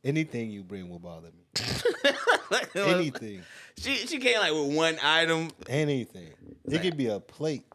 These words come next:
Speaker 1: it'll bother me.
Speaker 2: Oh, hell no. That's, that's
Speaker 1: Anything.
Speaker 2: that's crazy. Just a plate. You ain't had, you had <laughs> a plate.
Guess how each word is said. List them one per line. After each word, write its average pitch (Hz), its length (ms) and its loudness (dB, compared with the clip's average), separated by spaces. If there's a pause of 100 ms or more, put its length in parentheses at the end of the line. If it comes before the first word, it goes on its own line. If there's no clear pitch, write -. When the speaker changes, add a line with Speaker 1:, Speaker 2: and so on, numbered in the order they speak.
(120)
Speaker 1:
it'll 101 180 -6
bother 90 220 -10
me. 113 120 0
Speaker 2:
Oh, 107 400 2
hell 147 360 4
no. 123 100 -2 (240)
That's, 160 320 0
that's - 80 -20 (400)
Speaker 1:
Anything. 110 600 -6 (360)
Speaker 2:
that's 117 220 -4
crazy. 92 520 -4 (200)
Just 143 240 -8
a - 60 -4
plate. 143 440 -2 (540)
You 185 120 -4
ain't 208 180 4
had, 180 200 2
you 226 160 2
had 185 180 4 (300)
<laughs> 277 240 -6
a 277 120 2
plate. 208 520 0